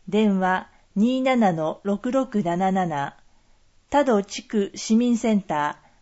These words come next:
ー。電話四九の二零零二。長島人権相談窓口。電話四二の四一一七。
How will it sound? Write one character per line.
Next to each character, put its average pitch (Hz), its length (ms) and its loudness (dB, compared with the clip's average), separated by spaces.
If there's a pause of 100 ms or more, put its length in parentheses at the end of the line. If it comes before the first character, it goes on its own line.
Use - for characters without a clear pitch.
(160)
ー。 175 40 -18
電 214 240 4
話 196 320 2 (100)
四 247 360 0
九 254 280 0
の 165 320 -2
二 240 320 0
零 226 260 2
零 175 300 -2
二。 165 340 -6 (640)
長 208 320 2
島 180 460 0
人 226 300 0
権 240 260 0
相 220 240 0
談 208 240 4
窓 196 300 2
口。 156 440 -8 (440)
電 196 260 2
話 180 300 -2 (200)
四 254 360 0
二 240 240 0
の 156 400 -2
四 254 360 0
一 226 360 -8
一 202 340 -4
七。 165 480 -2